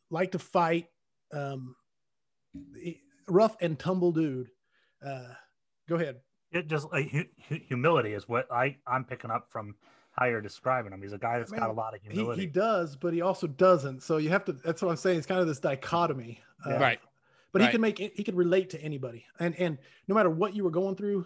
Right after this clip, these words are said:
Speaker 1: he has been there and he has done it. And he would give you, he would shoot straight. He had an ability to have candor with anybody he spoke with, but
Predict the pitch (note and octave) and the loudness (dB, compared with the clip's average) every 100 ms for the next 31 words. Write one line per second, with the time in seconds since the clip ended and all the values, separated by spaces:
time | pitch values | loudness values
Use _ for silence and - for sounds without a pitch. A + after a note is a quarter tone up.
0 | - F#3+ G3 C3+ E3 F3+ E3+ D3+ C#3 C3 | -6 0 0 2 -2 0 -2 -2 -4 -4
1 | D#3 C#3 B2 C#3+ C3+ D3+ D#3 D3+ - E3+ | -4 -4 -8 -8 -6 -6 -6 -6 -4 -2
2 | D#3+ - F3 - D#3+ - - - F3+ F3+ | -2 -4 -12 -10 -14 -14 -10 0 2 2
3 | D#3 D#3 D3 F#3+ F#3+ F3+ D3+ C#3+ - F3 | 0 -4 2 2 4 0 -2 -4 -4 -4
4 | D#3+ C#3+ C3+ C3 - D#3+ D3 C#3 B2+ C3 | -4 -4 -6 -8 -6 -6 -4 -6 -10 -14
5 | C#3 C3 B2+ B2 - - _ - G3+ A#3 | -12 -12 -10 -12 -14 -20 _ -8 -4 -4
6 | D3+ | -6